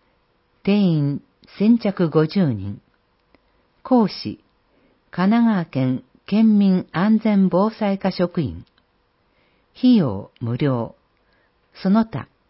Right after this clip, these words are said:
車での来場はご遠慮ください。申し込み、七月一日月曜から直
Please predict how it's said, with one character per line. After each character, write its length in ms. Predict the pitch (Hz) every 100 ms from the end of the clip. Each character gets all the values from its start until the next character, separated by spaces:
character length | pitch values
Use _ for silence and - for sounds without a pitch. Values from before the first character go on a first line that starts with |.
| _ _
車 360 | - 226 240 240
で 100 | 226
の 160 | 151
来 200 | 131 165
場 180 | 170 156
は 140 | 147
ご 140 | 135 143
遠 160 | 165
慮 100 | 151
く 120 | 147 131
だ 120 | 120 -
さ 80 |
い。 160 | 107 101 _ _ _ _ _ _ _ _ _ _ _
申 180 | 170 214
し 140 | - -
込 120 | 170
み、 260 | 151 135 _ _ _ _ -
七 240 | - 247
月 180 | 233 - - 220
一 100 | 220
日 220 | 202 196
月 300 | 185 185 220
曜 140 | 185
か 160 | - 120
ら 200 | 123 - _ -
直 120 | 175